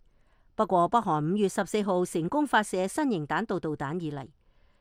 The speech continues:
日本政府同民間輿論雖然都認為北韓呢一次主要係掃咗剛當選南韓總統，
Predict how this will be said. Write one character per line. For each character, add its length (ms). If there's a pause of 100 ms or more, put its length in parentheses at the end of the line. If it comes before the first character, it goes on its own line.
日 140
本 180
政 200
府 200
同 180
民 200
間 260
輿 160
論 280
雖 260
然 100
都 160
認 160
為 220
北 140
韓 200
呢 160
一 100
次 280
主 160
要 220
係 280
掃 240
咗 240
剛 260
當 180
選 280
南 200
韓 160
總 220
統， 240